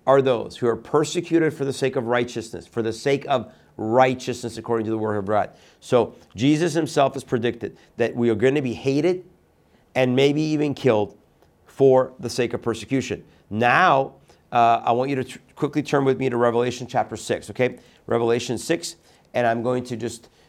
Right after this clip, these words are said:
uh, bring this verse up here in the seals, okay? This is the seals,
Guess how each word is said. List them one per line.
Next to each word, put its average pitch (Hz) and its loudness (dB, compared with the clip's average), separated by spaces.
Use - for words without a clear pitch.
uh, 110 2
bring 120 0
this 123 -2
verse 117 -2
up 117 -4
here 120 -2
in 120 -2
the 117 0
seals, 113 -6
okay? 131 -2
This 113 -6
is 127 -8
the 95 -14
seals, 170 0